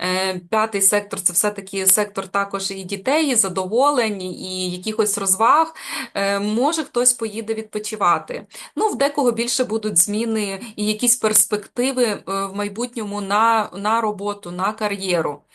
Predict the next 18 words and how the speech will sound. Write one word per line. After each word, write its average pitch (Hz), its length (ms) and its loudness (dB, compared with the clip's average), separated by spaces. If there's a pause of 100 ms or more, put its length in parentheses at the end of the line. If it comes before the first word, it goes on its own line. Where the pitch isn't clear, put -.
(520)
Е, 175 240 -4
от, 180 360 0
і 262 80 0
також 226 340 0
на 202 100 0
соціальний 208 640 2
статус, 180 600 2
там, 175 280 -6
одруження. 208 720 -2
Можливо, 214 320 -2
в 226 60 -8
когось 214 240 2
будуть 214 280 -8
розвиватися 214 720 2
такі 208 240 -8
бурні 220 420 -2
романтичні 214 640 -2
відносини, 196 880 2